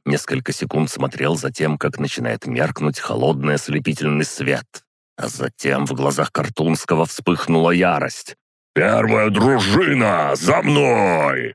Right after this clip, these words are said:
проревел он. «Сметём подкрепление врага!» Фёдор, словно заворожённый, смотрел, как сильнейший боец рати Эпштейнов уводит сильнейшую дружину,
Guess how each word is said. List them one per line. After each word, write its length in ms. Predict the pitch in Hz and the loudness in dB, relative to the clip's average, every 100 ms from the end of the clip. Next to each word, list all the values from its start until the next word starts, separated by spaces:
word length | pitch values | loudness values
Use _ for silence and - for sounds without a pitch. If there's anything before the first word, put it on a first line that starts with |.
| _ | _
проревел 640 | - 67 65 64 64 60 | -4 -2 -2 0 0 0
он. 200 | 57 110 - _ | -2 -6 -14 _
«Сметём 640 | - - 143 - 123 131 113 | -6 -2 0 2 2 4 4
подкрепление 1000 | 110 - 98 110 101 110 101 92 90 | 2 0 0 0 2 2 2 2 2
врага!» 920 | 78 78 80 82 73 80 69 62 53 - _ _ _ _ _ - | 2 2 0 0 0 0 0 -2 -6 -14 _ _ _ _ _ -10
Фёдор, 420 | - 82 76 71 | -2 0 0 -4
словно 500 | - - 76 73 69 | -4 -2 0 0 -4
заворожённый, 840 | 69 67 65 65 73 71 71 67 | -4 -4 -2 -2 0 2 2 -2
смотрел, 600 | 65 - - - 65 69 | -4 -6 -8 -4 0 0
как 220 | - 76 73 | 0 -2 -2
сильнейший 560 | 69 69 78 80 82 | -2 0 0 0 0
боец 340 | 76 78 80 - | 0 0 -2 -2
рати 300 | 76 76 76 | -2 0 -4
Эпштейнов 640 | - - 82 78 71 - | -4 -2 0 0 -2 -4
уводит 420 | 67 82 98 85 | -2 0 0 -2
сильнейшую 720 | - 87 85 82 85 - 82 | -2 0 2 2 0 0 0
дружину, 720 | 76 76 76 73 69 71 - | 0 0 -2 -2 -2 -2 -4